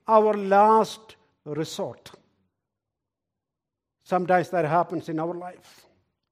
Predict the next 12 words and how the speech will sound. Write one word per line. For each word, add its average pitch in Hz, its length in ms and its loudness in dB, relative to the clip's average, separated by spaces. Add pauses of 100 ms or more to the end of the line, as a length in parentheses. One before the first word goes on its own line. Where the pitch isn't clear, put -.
(600)
But 208 260 4
must 220 280 0
be 240 160 -2
the 214 100 0
first 311 400 -2
thing 277 240 -6
we 240 140 -4
think, 202 500 -2 (640)
think 262 220 -4
to 202 100 -8
do 170 420 -2 (480)
when 202 400 -2